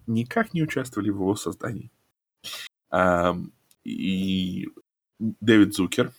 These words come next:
в интервью даже с-, э, сказал, что, ну, они считали этот, э, фильм необязательным,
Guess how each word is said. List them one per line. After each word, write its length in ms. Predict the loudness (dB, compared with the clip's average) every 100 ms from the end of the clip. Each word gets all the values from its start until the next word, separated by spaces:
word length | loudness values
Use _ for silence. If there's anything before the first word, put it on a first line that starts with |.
| _ -8
в 140 | -4
интервью 640 | 0 0 0 2 0 0 -10 _ _ _ _ _ _ _ 0
даже 180 | 2 4
с-, 200 | 0 0 4
э, 520 | 6 8 8 6 4
сказал, 640 | 0 0 4 6 6 4 -4
что, 500 | -8 0 2 4 2 -4 _ _ _
ну, 120 | 2 4
они 160 | 2
считали 380 | -2 -2 -2 0
этот, 340 | -4 -6 -8
э, 240 | -6 -4 -6 -10 -20 -14
фильм 320 | -6 -6 -6 -14 _ _
необязательным, 1040 | -8 0 2 2 4 2 2 0 -2 -2